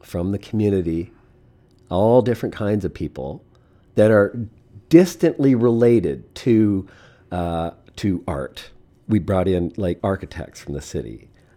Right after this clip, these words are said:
urban planners. We'll talk to, you know, people at two twenty. We'll talk to librarians, uh, archivists, curators, writers. I mean, that goes without saying. But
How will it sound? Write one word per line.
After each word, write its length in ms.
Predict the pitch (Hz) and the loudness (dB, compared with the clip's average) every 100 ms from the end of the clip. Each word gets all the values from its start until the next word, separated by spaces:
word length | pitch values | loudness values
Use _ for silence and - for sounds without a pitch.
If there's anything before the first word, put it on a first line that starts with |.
| _ | _
urban 320 | 95 92 95 90 | -4 -4 -4 -6
planners. 720 | - 87 69 58 50 50 - - - - | -8 -8 -8 -12 -18 -20 -20 -20 -18 -10
We'll 120 | 85 | -10
talk 380 | - 87 - - | -6 -8 -8 -10
to, 400 | - 87 85 82 | -2 0 -2 -4
you 160 | 101 | -6
know, 300 | 87 82 82 - _ - | -6 -6 -8 -10 _ -10
people 320 | 98 - 87 | -10 -6 -8
at 120 | - | -8
two 220 | - 107 | -4 -4
twenty. 640 | - - 90 78 - 52 - | -4 -8 -6 -8 -12 -16 -14
We'll 160 | 76 - | -18 -18
talk 320 | - 101 - - | -8 -8 -8 -6
to 260 | 110 92 | -4 -4
librarians, 1160 | 92 104 113 107 117 175 143 78 65 65 65 - | -4 -2 -2 0 0 2 0 -2 -6 -14 -18 -12
uh, 280 | 104 90 90 | -8 -6 -6
archivists, 1080 | - 104 131 101 78 69 - - - - - - - - _ _ _ _ | -6 -6 -4 -8 -8 -12 -14 -20 -20 -20 -20 -20 -20 -20 _ _ _ _
curators, 580 | - 117 107 95 92 87 | -4 2 4 4 2 2
writers. 400 | 98 90 85 85 | 0 2 0 -2
I 60 | 95 | -4
mean, 160 | 90 | -2
that 160 | 87 - | -4 -4
goes 240 | 90 80 | -8 -8
without 300 | 80 92 76 | -8 -10 -10
saying. 340 | - 95 73 76 | -6 -6 -6 -2
But 280 | 123 101 | 0 0